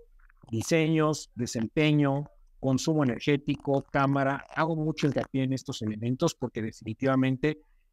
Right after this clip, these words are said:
al día de hoy un smartphone sí se debe de poder tener todo sin hacer un sacrificio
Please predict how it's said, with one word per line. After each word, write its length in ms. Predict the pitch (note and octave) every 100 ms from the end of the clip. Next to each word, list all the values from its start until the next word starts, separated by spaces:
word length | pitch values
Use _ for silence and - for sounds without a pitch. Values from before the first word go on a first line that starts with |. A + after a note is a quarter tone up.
| _
al 200 | B2+ C3
día 220 | D3 E3
de 60 | D#3
hoy 160 | D3+
un 180 | D3 C#3+
smartphone 520 | C3+ C#3+ C#3 - E3 -
sí 280 | - - A3
se 200 | - F3+
debe 220 | D3+ D3+
de 120 | C#3+ -
poder 340 | A#2 A2+ A#2 - - _
tener 380 | - G2+ G#2 A3 - -
todo 340 | D3 F#3+ A3+ - _ -
sin 240 | - A2+ G#2+
hacer 260 | - C#3
un 120 | C#3+
sacrificio 720 | C3 B2 G#2 G2 A#2+ - A2+